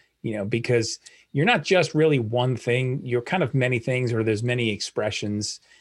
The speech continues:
many interests, and that kind of all blends together to kind of make up who you are, what you do. Uh,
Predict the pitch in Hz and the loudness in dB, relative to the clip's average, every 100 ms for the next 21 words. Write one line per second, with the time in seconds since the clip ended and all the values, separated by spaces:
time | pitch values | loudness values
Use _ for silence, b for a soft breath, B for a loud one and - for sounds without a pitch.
0 | b b 120 110 110 110 117 - - - | b b -2 -2 -4 -2 -4 -4 -8 -14
1 | _ b b b 110 113 110 117 - 131 | _ b b b -6 -2 0 -2 -2 -2
2 | 117 131 131 123 123 123 113 135 117 110 | 0 0 0 2 0 0 -2 -2 0 2
3 | 107 101 117 - 104 104 110 113 120 110 | 2 0 -4 -6 -4 -2 0 0 0 -2
4 | - - 135 123 113 110 107 107 101 98 | -4 -6 -2 -2 0 0 2 4 4 2
5 | 101 90 104 104 95 95 B B B B | -2 -2 2 2 2 -2 B B B B
6 | - 104 101 101 104 | -4 0 2 2 0